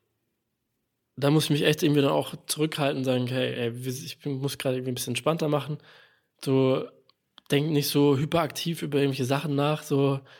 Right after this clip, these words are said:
das machen wir irgendwann und nicht irgendwie zwanzig Sachen gleichzeitig und ich konzentriere mich dann irgendwie nur lieber auf eine Sache und denke so, „Okay, nee, heute mache ich jetzt kein Daily oder heute mache ich jetzt mal nicht noch ein Rendering on top. Ich, heute irgendwie entspanne ich mal und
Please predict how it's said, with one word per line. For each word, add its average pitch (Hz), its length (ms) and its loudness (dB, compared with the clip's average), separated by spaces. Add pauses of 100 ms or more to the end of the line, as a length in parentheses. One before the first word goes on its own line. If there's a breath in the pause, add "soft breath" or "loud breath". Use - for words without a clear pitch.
(140 soft breath)
das - 160 -14 (260)
machen 139 280 0
wir 147 80 0
irgendwann 151 540 4
und 139 120 0
nicht 151 180 0
irgendwie 139 200 0
zwanzig 143 360 0
Sachen 131 220 -2
gleichzeitig 135 500 0
und 131 320 -6
ich - 100 -20
konzentriere 135 420 -2
mich 127 100 -4
dann 131 320 -2 (640 loud breath)
irgendwie 139 240 2
nur 143 120 4
lieber 135 220 4
auf 120 120 0
eine 143 240 4
Sache 143 440 2
und 131 480 0 (1040 soft breath)
denke 139 160 4
so, 127 60 2
„Okay, 127 240 2
nee, 131 140 4
heute 131 220 4
mache 127 140 6
ich 120 80 -2
jetzt 120 160 -4
kein 131 260 2
Daily 131 460 4
oder 127 240 0
heute 131 200 0
mache 123 140 2
ich 120 80 -4
jetzt 120 200 -8
mal 120 260 0
nicht 131 240 -2
noch 135 240 0
ein 135 200 -2
Rendering 135 440 2
on 127 160 0
top. 127 360 -2
Ich, - 360 -12
heute 123 260 0
irgendwie 120 380 0
entspanne 117 400 -2
ich 120 100 -6
mal 120 160 0
und 113 320 -6